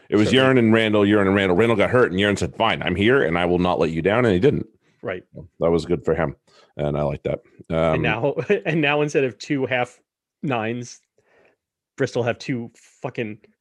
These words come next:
Speaker 1: Awesome
Speaker 2: top,
Speaker 1: nines.
Speaker 2: top
Speaker 1: Yeah.
Speaker 2: nines.
Speaker 1: Right. Uh, do we need to talk about ten? <laughs>
Speaker 2: Marcus Smith.
Speaker 1: Yeah, don't need
Speaker 2: The
Speaker 1: to.
Speaker 2: golden boot.
Speaker 1: Next. <laughs>
Speaker 2: Um,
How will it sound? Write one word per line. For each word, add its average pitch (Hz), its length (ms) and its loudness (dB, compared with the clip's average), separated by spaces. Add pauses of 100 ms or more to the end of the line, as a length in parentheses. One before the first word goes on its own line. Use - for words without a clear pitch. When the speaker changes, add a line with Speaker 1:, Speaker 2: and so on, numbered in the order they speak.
(540)
Speaker 1:
Awesome 131 340 -2
Speaker 2:
top, 67 100 -4
Speaker 1:
nines. 62 160 -6
Speaker 2:
top 127 180 -4
Speaker 1:
Yeah. 120 120 -2
Speaker 2:
nines. - 280 -4 (440)
Speaker 1:
Right. 90 260 0 (720)
Uh, 117 280 4
do 113 100 2
we 123 40 4
need 139 100 4
to 123 60 -2
talk 123 180 2
about 117 160 2
ten? 135 240 2 (220)
<laughs> - 220 -20
Speaker 2:
Marcus 120 300 -6
Smith. 107 260 -12 (100)
Speaker 1:
Yeah, 76 260 0
don't 73 200 -2
need 76 160 -4
Speaker 2:
The 69 80 -2
Speaker 1:
to. 69 40 -2
Speaker 2:
golden 120 280 -2
boot. 117 240 -8 (240)
Speaker 1:
Next. 143 560 2
<laughs> - 40 -10 (440)
Speaker 2:
Um, 131 300 -4